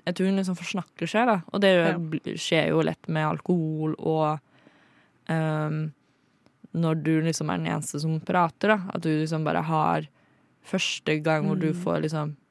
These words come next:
Speaker 1: bare prate og prate og prate, og hun
Speaker 3: Ja.
Speaker 1: sier det jo, du er jo sånn, eh,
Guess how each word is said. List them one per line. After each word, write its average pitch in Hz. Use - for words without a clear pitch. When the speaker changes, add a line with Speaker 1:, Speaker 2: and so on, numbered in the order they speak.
Speaker 1:
bare 170
prate -
og 165
prate 165
og 160
prate, 170
og 196
hun 170
Speaker 3:
Ja. 175
Speaker 1:
sier 156
det 156
jo, 185
du 180
er 160
jo 160
sånn, 151
eh, -